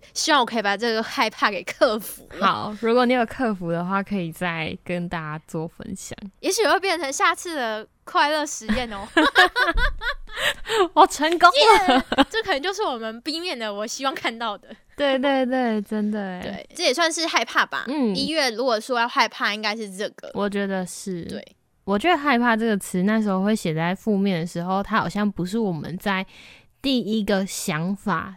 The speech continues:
Speaker 2: 就跑出来的词。
Speaker 1: 对。
Speaker 2: 它好像是我们比较在后面在思考的时候才突然想到，啊，害怕也是一个负面的形容词。
Speaker 1: 对，它是我们列的第十二个，
Speaker 2: 就是最后一个。
Speaker 1: 最后一个。<laughs>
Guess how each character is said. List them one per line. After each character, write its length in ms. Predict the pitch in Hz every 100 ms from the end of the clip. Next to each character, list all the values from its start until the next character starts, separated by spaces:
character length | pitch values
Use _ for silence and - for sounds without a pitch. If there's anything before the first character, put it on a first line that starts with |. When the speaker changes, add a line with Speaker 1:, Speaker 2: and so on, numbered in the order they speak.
| _
Speaker 2:
就 180 | 226 220
跑 300 | - 165 165
出 240 | - 180
来 180 | 185 156
的 160 | 147 151
词。 340 | - - - 156 202
Speaker 1:
对。 360 | 254 254 175 233
Speaker 2:
它 160 | - 370
好 80 | 277
像 200 | 269 262
是 200 | 269 294
我 180 | 220 185
们 240 | 180 180
比 140 | 180
较 220 | 175 190 196
在 220 | 220 202
后 300 | - 254 196
面 460 | 202 220 175 180 190 _ 226
在 140 | 226
思 340 | - - 202
考 260 | 214 - -
的 140 | -
时 220 | - - 190
候 200 | 196 190
才 240 | 190 175
突 200 | 190 214
然 120 | 190
想 240 | 185 170 151
到， 120 | 165
啊， 240 | - 220 202 - - -
害 260 | - 320
怕 220 | 269 302
也 180 | 220 190
是 140 | 190 226
一 180 | 220
个 160 | 208 190
负 220 | 202 240
面 240 | 214 202 160
的 60 |
形 200 | 185 -
容 240 | 76 62 208
词。 240 | - -
Speaker 1:
对， 220 | 233 208
它 140 | - 320
是 100 | 370
我 120 | 285
们 320 | 196 190 196 - _
列 260 | 269 330 233
的 100 | 202
第 220 | 196 285
十 440 | 214 - - 190 196
二 160 | 247 190 131
个， 100 | -
Speaker 2:
就 160 | - 311
是 100 | 330
最 220 | - 285
后 180 | 269 240
一 140 | 202
个。 100 | - -
Speaker 1:
最 80 |
后 80 | 208
一 20 |
个。 200 | 262 320 - 359
<laughs> 160 | -